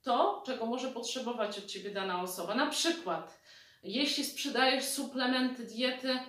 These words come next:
no to zrób sobie zdjęcie, gdzie wyglądasz fajnie, naturalnie, jesteś uśmiechnięta, uśmiechnięty i trzymasz ten suplement w ręku chociażby. Albo, e, jesteś właśnie w trakcie rozrabiania tej zielonej herbatki,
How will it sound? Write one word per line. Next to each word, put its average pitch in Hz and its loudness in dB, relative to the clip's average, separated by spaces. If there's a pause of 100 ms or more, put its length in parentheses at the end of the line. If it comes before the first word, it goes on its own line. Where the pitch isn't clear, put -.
no 240 2
to - 2
zrób 247 -2
sobie 277 -2
zdjęcie, 254 2 (360)
gdzie 208 -2
wyglądasz 254 0
fajnie, 254 4
naturalnie, 233 2
jesteś - -2
uśmiechnięta, 233 0
uśmiechnięty 226 0 (340)
i - -12
trzymasz 240 0
ten 220 -2
suplement 202 0 (280)
w 180 -8
ręku 196 -2 (180)
chociażby. 180 -2 (300)
Albo, 226 6 (180)
e, 226 8
jesteś 262 -2
właśnie 240 0
w - -10
trakcie 254 0
rozrabiania 254 2
tej 196 0
zielonej 247 2
herbatki, 269 -2